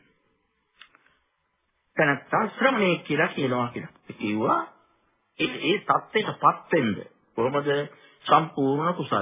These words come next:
ඇති, උතුම් කුසල් ඇති, උත්තම ප්‍රාප්තියටපත්, උත්තම තත්ත්වයටපත්. ඒ සතර ගමනේ මේ හැම, අ, පි-, වැඩපිළිවෙලකින්ම එදත් හෙව්වේ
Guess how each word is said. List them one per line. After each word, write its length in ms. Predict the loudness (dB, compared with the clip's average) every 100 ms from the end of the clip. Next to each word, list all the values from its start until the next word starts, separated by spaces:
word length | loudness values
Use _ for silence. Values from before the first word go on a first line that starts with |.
| -2
ඇති, 260 | -6 -12 -20 _ _ _ -6
උතුම් 360 | 0 2 2
කුසල් 380 | 0 -2 0 -2
ඇති, 300 | -2 -6 -8 -20 _ _ -6
උත්තම 360 | -6 0 4 4 2
ප්‍රාප්තියටපත්, 1040 | 6 8 8 4 -4 -4 -2 4 4 4 -18 -20 _
උත්තම 340 | -10 -4 -2 -2
තත්ත්වයටපත්. 720 | 0 -2 0 -4 -2 0 0 0 -20 _ _ _ _ _ _ _ -16
ඒ 80 |
සතර 340 | -16 -12 -2 -2
ගමනේ 480 | 0 -2 0 0 -2 -6 _ _ -8
මේ 180 | -6 -4
හැම, 240 | -4 0 0 0 -8 _ _ _ _ _ -8
අ, 80 | -4 -4
පි-, 220 | -4 -4
වැඩපිළිවෙලකින්ම 960 | -2 -4 -4 -2 0 0 -2 -2 -2 -2 -4 -6 -12 _ -12
එදත් 280 | -2 -2 -2
හෙව්වේ 540 | -2 0 2 4 4